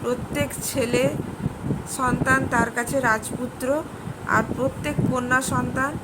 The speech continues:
তার কাছে রাজকন্যার মতো।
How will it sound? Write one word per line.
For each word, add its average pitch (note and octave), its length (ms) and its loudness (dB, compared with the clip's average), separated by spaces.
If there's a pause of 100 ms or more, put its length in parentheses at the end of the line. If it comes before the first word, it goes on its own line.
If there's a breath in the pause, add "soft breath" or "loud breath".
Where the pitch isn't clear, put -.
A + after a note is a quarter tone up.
(480)
তার A3+ 300 2
কাছে C4+ 540 0 (400)
রাজকন্যার C4 840 2
মতো। G3+ 520 -4